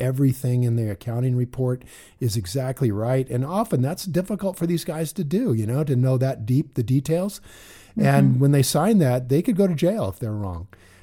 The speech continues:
Speaker 1: And so
Speaker 2: Mm-hmm.
Speaker 1: all of this creates a kind of an onerous environment, um, that, uh, this, it's really a combination. I mean, companies would still go public like crazy in spite of regulations, and they always have, if they need the capital.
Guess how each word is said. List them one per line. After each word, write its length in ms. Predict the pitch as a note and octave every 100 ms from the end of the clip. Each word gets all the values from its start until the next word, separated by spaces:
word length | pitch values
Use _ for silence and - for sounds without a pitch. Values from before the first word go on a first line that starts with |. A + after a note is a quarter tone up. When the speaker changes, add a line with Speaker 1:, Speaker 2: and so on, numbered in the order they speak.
| -
Speaker 1:
And 140 | C#3
so 140 | - G2
Speaker 2:
Mm-hmm. 80 | G#3 -
Speaker 1:
all 240 | D#3+ A3+
of 120 | A#3
this 200 | D3 C#3
creates 340 | - D3 C#3+ C3+
a 60 |
kind 240 | C3 C#3+ D3
of 80 | B2+
an 120 | A2 -
onerous 720 | B2+ D3+ D3 B2+ A2+ - -
environment, 840 | D3 A#2+ A2 C3 C#3+ A2+ G#2+ G2+ - - - - -
um, 640 | A#2 A2+ A2+ A2 A2 A2 _
that, 480 | B2+ A2+ A#2 A2 G#2+ _ _ _ - - -
uh, 200 | B2+ A#2+
this, 280 | - D3+ C#3
it's 280 | - F3+ -
really 240 | G#3 A#3 E3+
a 60 |
combination. 560 | - D#3 B2+ A2 G2 B2+
I 40 |
mean, 140 | A#2 B2
companies 420 | E3 F3+ E3+ C3
would 180 | B2 A#2
still 340 | - F3 E3
go 120 | D3+
public 400 | B2+ C#3+ A#2+ A#2
like 160 | B2 A2
crazy 340 | - A2 G#2+ G#2
in 80 |
spite 320 | G2 - A#2 A2+
of 80 |
regulations, 800 | A2 G#2+ B2 G2+ G#2 A2+ G2+ G2+ - - - -
and 160 | - A2+
they 80 | A2+
always 300 | A#2 A2+ G#2+
have, 440 | B2 G#2+ G#2 F#2+ - - _ _ _ _
if 140 | C#3
they 140 | - C3+
need 200 | C3 A#2+
the 100 | B2
capital. 580 | - B2+ A#2+ - D#2+